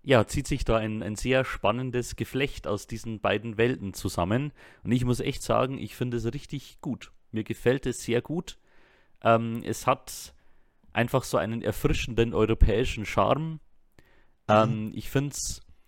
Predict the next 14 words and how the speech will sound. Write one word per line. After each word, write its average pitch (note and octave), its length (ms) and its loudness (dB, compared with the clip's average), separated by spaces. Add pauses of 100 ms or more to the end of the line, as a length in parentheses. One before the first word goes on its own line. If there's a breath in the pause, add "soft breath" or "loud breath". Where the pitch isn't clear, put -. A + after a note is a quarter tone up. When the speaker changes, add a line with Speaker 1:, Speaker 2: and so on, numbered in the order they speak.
(260 loud breath)
Speaker 1:
irgendwie C3+ 360 -2
auch G2 160 -4
mutig, D3 760 -6
dass A#2 220 -2
man G#2+ 200 -4
Magne, C#3 680 -2 (580)
äh, A2+ 240 -2
diesen A2 300 -10
Typen D3 340 -6
so B2 300 -2
in A#2 160 -8
die G#2+ 140 -6
Hauptrolle B2+ 480 -4
stellt, - 800 -4